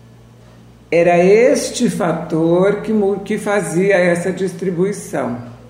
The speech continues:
Agora, o nosso número não é de um único algarismo, ele tem dois algarismos. Então, tanto um quanto o outro tem que fazer esse processo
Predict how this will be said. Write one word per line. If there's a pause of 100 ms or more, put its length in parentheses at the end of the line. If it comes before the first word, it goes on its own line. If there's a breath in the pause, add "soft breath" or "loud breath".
(380 loud breath)
Agora, (120)
o
nosso
número
não
é
de
um
único
algarismo,
ele
tem
dois
algarismos.
Então, (680 loud breath)
tanto (220)
um
quanto
o
outro (300)
tem
que
fazer
esse
processo